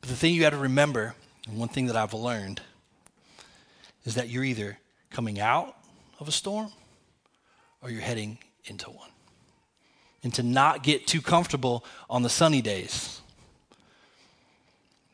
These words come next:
Because the thing that we tend to do in the sunny days is it becomes about us, right? Like, "Man, man, I, we got it made. We made all the right decisions. And this is good. I'm providing for my family. Our marriage is amazing."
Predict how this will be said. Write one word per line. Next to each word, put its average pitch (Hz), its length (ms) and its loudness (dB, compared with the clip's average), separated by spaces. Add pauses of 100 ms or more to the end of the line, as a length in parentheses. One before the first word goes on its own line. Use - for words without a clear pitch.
(240)
Because 127 200 -6
the 117 80 -6
thing 180 200 4
that 175 80 2
we 156 80 -2
tend 165 200 6
to 143 80 0
do 170 200 4
in 151 60 4
the 123 80 2
sunny 226 320 6
days 143 580 4 (880)
is 117 140 -10
it 123 40 -8
becomes 160 300 -2
about 151 220 2
us, - 380 -6 (160)
right? - 220 -12 (100)
Like, - 200 -20
"Man, 110 280 -8 (280)
man, 101 120 -12
I, 113 140 -10 (100)
we 120 80 -16
got 117 160 -8
it - 60 -18
made. 82 360 -14 (1200)
We 123 80 -6
made 113 120 -2
all 107 140 -2
the 107 80 -8
right 107 160 -6
decisions. - 720 -12 (1300)
And 101 100 -16
this 120 140 -4
is 98 100 -10
good. 101 440 -10
I'm 107 60 -12
providing 107 420 -4
for - 100 -10
my 107 120 -8
family. 104 320 -8
Our 104 60 -6
marriage 110 320 -8
is 107 80 -8
amazing." 104 560 -10